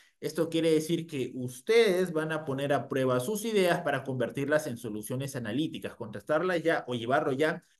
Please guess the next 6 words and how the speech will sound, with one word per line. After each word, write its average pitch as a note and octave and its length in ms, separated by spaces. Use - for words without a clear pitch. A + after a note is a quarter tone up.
a C#3+ 160
las D#3 360
necesidades C#3 640
del C3 140
mercado A#2+ 480
actual. E3 400